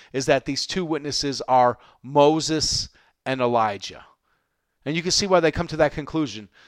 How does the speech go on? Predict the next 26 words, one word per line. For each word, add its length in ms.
The 380
drought, 920
the 80
striking 560
of 80
the 80
water 340
so 360
it 120
turns 380
to 80
blood, 500
plagues 640
hitting 300
the 100
earth. 200
That 180
sounds 300
a 40
lot 240
like 220
Elijah 720
and 200
Moses. 680
Also, 480
remember, 640